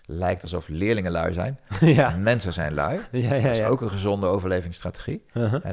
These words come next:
Speaker 1: leren doet pijn en, eh, energie
Speaker 2: Ja.
Speaker 1: besparen is slim, zeg maar.
Speaker 2: Mhm.
Speaker 1: Eh, zo, hè?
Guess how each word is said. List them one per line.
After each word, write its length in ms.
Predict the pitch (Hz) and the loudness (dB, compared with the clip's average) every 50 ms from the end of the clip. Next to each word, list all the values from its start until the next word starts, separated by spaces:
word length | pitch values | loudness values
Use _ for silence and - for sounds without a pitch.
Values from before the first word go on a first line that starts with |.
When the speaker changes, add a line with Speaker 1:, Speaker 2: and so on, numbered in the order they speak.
| 104 | -6
Speaker 1:
leren 400 | - 90 98 101 95 90 90 87 | -2 0 0 2 2 0 0 -2
doet 140 | 87 90 - | -2 -4 0
pijn 340 | - 92 101 110 123 123 127 | 2 2 2 2 2 -2 -4
en, 240 | - - 95 92 92 | -4 -6 -4 -4 -4
eh, 300 | 90 90 90 90 87 87 | -4 -4 -4 -4 -4 -4
energie 240 | 90 98 92 90 104 | -4 -4 -4 -2 -4
Speaker 2:
Ja. 60 | 104 | -4
Speaker 1:
besparen 440 | 98 92 - - 92 95 98 90 90 | -4 -4 -4 -2 -2 0 0 -2 -4
is 100 | - - | -4 -4
slim, 280 | - 98 87 78 80 | -4 -4 -4 -4 -4
zeg 200 | 85 80 71 - | -4 -6 -8 -6
maar. 200 | - 87 82 80 | -6 -6 -6 -6
Speaker 2:
Mhm. 220 | 117 123 135 - 143 | -4 -4 -4 -2 -4
Speaker 1:
Eh, 80 | - 78 | -4 -4
zo, 260 | - - 80 80 - | -4 -2 -2 -2 -2
hè? 80 | 135 | -2